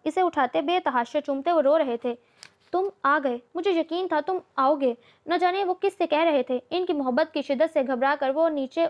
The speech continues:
उतरा और इसकी जानिब बढ़े, जो एक बुत की तरह वहीं खड़ा था। उन्होंने आगे बढ़कर इसको अपने साथ लिपटा लिया।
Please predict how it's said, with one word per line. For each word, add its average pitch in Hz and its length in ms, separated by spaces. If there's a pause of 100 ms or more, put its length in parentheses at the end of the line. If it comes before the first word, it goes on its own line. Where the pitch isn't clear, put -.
उतरा 262 360 (680)
और 381 280 (420)
इसकी 381 300
जानिब 285 300
बढ़े, 247 260 (200)
जो 285 120
एक 370 240
बुत 330 160
की 320 100
तरह 277 240
वहीं 311 200
खड़ा 269 200
था। 254 180 (120)
उन्होंने 349 220
आगे 285 180
बढ़कर 311 280
इसको 285 220
अपने 330 200
साथ 277 240
लिपटा 269 300
लिया। 262 240